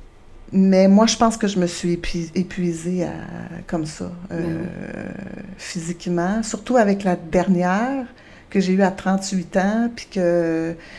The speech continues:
Speaker 1: qui a eu du mal à dormir toute sa nuit. Long, euh, ça a pris du temps avant qu'elle dorme toute sa nuit, donc je me suis levée, euh, souvent. Puis, euh, je pense que c'est ça, ça m'a, euh,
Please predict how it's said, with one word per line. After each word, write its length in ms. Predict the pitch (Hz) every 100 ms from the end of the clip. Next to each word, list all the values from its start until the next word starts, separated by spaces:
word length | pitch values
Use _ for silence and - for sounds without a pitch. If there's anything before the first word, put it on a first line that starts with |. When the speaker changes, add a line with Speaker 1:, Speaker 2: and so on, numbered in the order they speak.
| - - -
Speaker 1:
qui 100 | 180
a 20 |
eu 100 | 185
du 160 | 175 190
mal 220 | 185 214
à 100 | 196
dormir 760 | 175 190 180 185 208 214 208 202
toute 140 | 208 208
sa 160 | 185
nuit. 540 | 180 180 185 202 202 180 170
Long, 160 | 175 -
euh, 240 | 90 - - -
ça 140 | -
a 20 | 160
pris 140 | 185
du 80 | 170
temps 140 | -
avant 160 | 202 180
qu'elle 160 | 165 160
dorme 220 | 175 180
toute 140 | -
sa 140 | - 165
nuit, 140 | 180
donc 200 | 196 160
je 100 | 156
me 80 | 156
suis 180 | 156 170
levée, 480 | 156 151 160 170 160
euh, 300 | 147 - - -
souvent. 520 | 147 - 151 143 180 240 - - - - - - - - - -
Puis, 480 | - 165 165 165 165
euh, 600 | 160 156 156 156 156 156 151 - 123 117 120 113
je 120 | - -
pense 200 | 151 156
que 80 |
c'est 140 | 170 170
ça, 260 | - 175
ça 200 | 156 160
m'a, 340 | 151 156 151 160
euh, 160 | 151